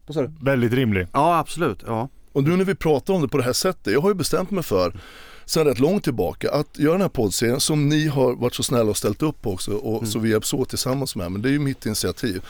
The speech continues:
Speaker 3: Och det är jag som står för den här och det är jag som vill göra den här. Och, eh, de här tankarna nu, till exempel om dig, Malena, har ju funnits och det är väl ett bra läge här att presentera dem.
Speaker 1: Mm.
Speaker 3: Och sen kommer det antagligen bli så att du tycker att det här var lite besvärligt.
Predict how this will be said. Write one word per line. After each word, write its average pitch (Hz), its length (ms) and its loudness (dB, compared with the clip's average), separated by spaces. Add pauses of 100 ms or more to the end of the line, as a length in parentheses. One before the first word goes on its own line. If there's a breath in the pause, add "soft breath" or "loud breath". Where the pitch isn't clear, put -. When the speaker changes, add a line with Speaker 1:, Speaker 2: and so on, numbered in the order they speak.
(200 loud breath)
Speaker 3:
Och 143 200 -2
det - 60 0
är - 20 2
jag 139 180 4
som 151 100 -2
står 120 240 0
för 131 120 0
den 117 100 0
här 101 160 2
och 110 120 2
det 117 80 0
är - 20 2
jag 117 180 2
som 120 140 -2
vill 107 100 0
göra 104 280 2
den 120 100 -2
här. 98 120 -4
Och, 120 240 2 (680 loud breath)
eh, 113 280 2 (380)
de 143 160 2
här 165 100 4
tankarna 170 540 0
nu, 117 220 2
till 131 180 0
exempel 160 420 0
om 135 100 2
dig, 120 180 2
Malena, 104 480 0
har 135 140 0
ju 131 60 2
funnits 147 600 0
och 131 180 0
det 147 120 -4
är 180 40 -2
väl 196 100 -2
ett 220 80 0
bra 120 400 2 (280)
läge 147 420 2
här 78 300 -2 (500 soft breath)
att - 100 -4
presentera 143 600 0
dem. 62 160 -8
Speaker 1:
Mm. - 380 -10
Speaker 3:
Och 98 60 2
sen 208 160 2
kommer 226 220 2
det 220 80 4
antagligen 165 360 0
bli 151 180 2
så 147 140 0
att 127 80 0
du 135 100 0
tycker 139 300 -2
att 127 80 -4
det 135 80 -6
här 127 100 0
var 117 80 0
lite 120 220 -4
besvärligt. 120 760 0